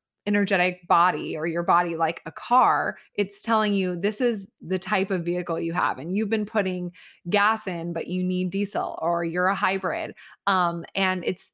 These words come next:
telling you exactly how to drive your car versus just kind of being on the road and either being on autopilot or driving blind and not even knowing where you're going, right? So it's this amazing blueprint and manual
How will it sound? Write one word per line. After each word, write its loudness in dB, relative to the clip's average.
telling 2
you 4
exactly 0
how 2
to -8
drive -2
your -6
car 0
versus 0
just 0
kind -4
of 0
being -2
on 0
the 0
road 0
and -4
either 0
being 0
on 0
autopilot 4
or 2
driving 0
blind 0
and -8
not 2
even -2
knowing -2
where -4
you're -4
going, 0
right? -4
So 0
it's -2
this -4
amazing -2
blueprint -2
and -8
manual 0